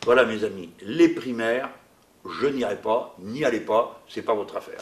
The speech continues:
Maintenant, je vais parler d'un autre sujet qui va pas me faire que des amis, mais, euh, je, je crois que je, je serais pas content de moi si j'en parlais pas. Voilà, le président de l'autorité de sûreté nucléaire, euh, déclare que la situation du nucléaire en France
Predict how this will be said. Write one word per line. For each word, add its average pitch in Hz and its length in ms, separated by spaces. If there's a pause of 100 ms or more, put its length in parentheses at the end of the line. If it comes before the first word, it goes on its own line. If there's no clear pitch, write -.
(160)
Maintenant, 156 380
je 127 120
vais 131 120
parler 131 320
d'un 110 240
autre 120 160
sujet 110 300
qui 113 80
va 107 120
pas 117 140
me 113 80
faire 123 220
que 117 60
des 107 240
amis, 107 340
mais, 92 260
euh, 90 220
je, 98 260
je 101 140
crois 160 240
que - 100
je, 95 260 (600)
je 113 100
serais 135 200
pas 147 120
content 113 320
de 107 60
moi 131 220
si 113 120
j'en 95 160
parlais 90 260
pas. - 140 (600)
Voilà, 113 260
le 131 140
président 135 440
de 110 60
l'autorité 110 500
de 92 140
sûreté 113 400
nucléaire, 95 520 (560)
euh, 98 60
déclare 117 480
que 120 60
la 98 100
situation 104 540
du 95 100
nucléaire 98 400
en 92 80
France 135 300